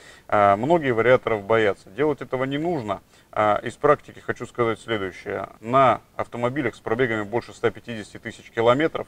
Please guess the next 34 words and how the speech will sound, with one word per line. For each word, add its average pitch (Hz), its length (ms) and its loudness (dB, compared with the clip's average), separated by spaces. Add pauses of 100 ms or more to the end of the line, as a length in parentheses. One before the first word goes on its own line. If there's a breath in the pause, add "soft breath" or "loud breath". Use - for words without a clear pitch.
если 107 320 -6
коробка 113 500 2
имела 104 240 -4
какой-то 98 240 -10
врождённый 101 460 -8
дефект, 104 400 -8
она 110 240 0
уже, 101 240 -6
скорее 101 320 -8
всего, 104 800 -2
э, - 40 -20
была 110 260 4
поменена 107 500 -2
до 107 200 0
вас. 98 380 -2
Бояться 120 400 6
этого 107 200 -8
не 120 140 -6
надо. 160 400 2
Э, 110 200 4
коробки - 400 0
ходят. 151 420 0 (340 soft breath)
Э, 104 340 2
лично, 107 480 -6 (280)
э, 95 520 -8
наблюдал 104 480 0
автомобили 104 480 -8
с 90 60 -14
пробегами 101 540 -6
за 101 360 0
двести-триста 101 640 -12
тысяч - 200 -20
километров, 123 600 -2
где 107 340 -2